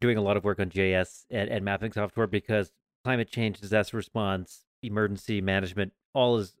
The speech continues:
obviously built around maps. I mean, you gotta know where things are happening. In fact, some of the layers that they talked about in your story were around smoke and, and wildfires in California, Oregon, et cetera.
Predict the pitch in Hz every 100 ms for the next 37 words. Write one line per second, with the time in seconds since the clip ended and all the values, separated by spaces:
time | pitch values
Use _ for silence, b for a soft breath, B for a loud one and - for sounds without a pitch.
0 | - 110 110 - 104 110 104 104 117 180
1 | - - 104 92 107 104 104 101 113 95
2 | 98 104 117 117 110 101 - _ _ 131
3 | 101 113 - 117 107 107 107 90 101 98
4 | 104 - 107 92 92 - 208 151 117 107
5 | 104 101 98 98 104 - 113 104 113 107
6 | 113 98 98 107 - - 107 101 92 92
7 | 95 - 139 123 110 110 113 104 101 92
8 | 110 107 104